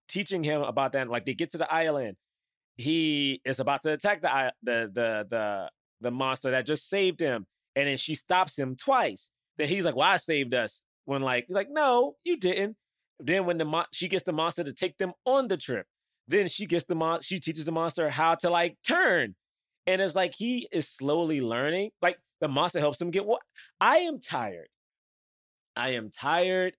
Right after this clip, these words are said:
of these Green Book ass movies where, like, a white person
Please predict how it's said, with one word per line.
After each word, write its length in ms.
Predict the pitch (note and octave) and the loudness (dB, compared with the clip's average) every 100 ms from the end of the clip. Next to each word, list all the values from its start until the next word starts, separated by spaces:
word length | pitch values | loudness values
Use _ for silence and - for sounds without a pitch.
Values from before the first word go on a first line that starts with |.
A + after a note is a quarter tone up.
| _ _ _ _ - | _ _ _ _ -2
of 160 | C3 | -2
these 240 | B2+ A#2+ - | -2 -6 -8
Green 540 | B2 E3 A3 A#3 A3 | -2 0 0 -2 -4
Book 300 | D#3+ F#3 F3+ - | 0 2 0 0
ass 480 | D3+ D#3 D3+ D3+ - | 2 4 4 2 -2
movies 920 | B2 D3 G#3 F#3+ D3 A#2 G2+ G2+ - - _ _ _ _ _ _ _ _ _ | -4 0 0 0 0 0 -4 -8 -14 -20 _ _ _ _ _ _ _ _ _
where, 280 | - D#3 D#3+ | -2 2 4
like, 420 | D#3 D3 C#3 C3+ - _ - | 4 4 2 -2 -12 _ -2
a 80 | C#3+ | -2
white 520 | A2+ G#2 D#3+ G3 - | -2 0 2 2 2
person 560 | E3+ F3 E3 D#3+ D3+ | 0 0 -2 -4 -4